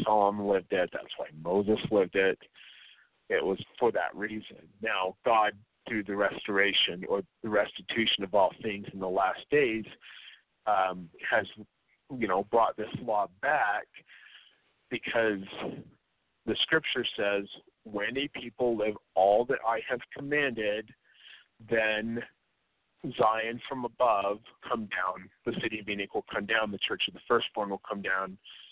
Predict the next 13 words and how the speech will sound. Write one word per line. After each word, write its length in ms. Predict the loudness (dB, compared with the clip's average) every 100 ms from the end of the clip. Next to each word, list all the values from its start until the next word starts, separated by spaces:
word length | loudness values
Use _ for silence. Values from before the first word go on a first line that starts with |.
| _
out 140 | 0 0
of 80 | -2
heaven 400 | 0 2 0 -6 -10
and 100 | -12
take 220 | -12 -12 -8
its 120 | -8
place 280 | -4 0 0
upon 260 | 0 -4 -4
the 160 | -6
earth." 280 | -6 -6 -14 -16 -18 _ _ _ _ _ _ _ _ -4
So, 420 | 2 4 4 2 -2 -8 -10 -14 -16 -6
um, 360 | -2 -2 -4 -12 -20 _ _ _ _ _ -6
so 260 | -6 -6